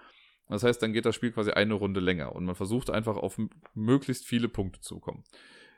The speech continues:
Wie gesagt, wir haben es zweimal gespielt. Wir sind einmal auf acht Punkte gekommen und einmal auf zehn Punkte gekommen. Jetzt beides nicht so ganz super. Ich glaub, ab fünfzehn Punkte gilt das Spiel als gewonnen. Deswegen haben wir das ein bisschen verkackt. Aber es ist auch echt nicht so einfach. Also es macht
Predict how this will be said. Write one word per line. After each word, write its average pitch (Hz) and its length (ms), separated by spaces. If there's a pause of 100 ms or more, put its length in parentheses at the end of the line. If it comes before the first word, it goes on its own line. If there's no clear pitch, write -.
(120)
Wie 123 60
gesagt, 123 160
wir 107 40
haben 110 60
es - 100
zweimal 131 260
gespielt. 151 520
Wir 123 100
sind 120 180
einmal 139 380
auf 120 460 (680)
acht - 260
Punkte 160 280
gekommen 147 400
und 120 140
einmal 113 180
auf 110 140
zehn 95 280
Punkte 82 280
gekommen. 92 440 (680)
Jetzt 98 180
beides 120 280
nicht 120 140
so 107 100
ganz 95 220
super. 127 200
Ich 107 60
glaub, - 160
ab 101 140
fünfzehn 139 400
Punkte 127 320
gilt 113 220
das 107 100
Spiel 110 220
als 95 180
gewonnen. 101 360 (460)
Deswegen 104 240
haben 101 120
wir 98 60
das 95 180
ein 104 140
bisschen 101 200
verkackt. - 400 (440)
Aber 127 140
es 156 80
ist 165 60
auch 175 80
echt 196 140
nicht 180 100
so - 60
einfach. 135 220
Also 110 120
es 131 40
macht - 260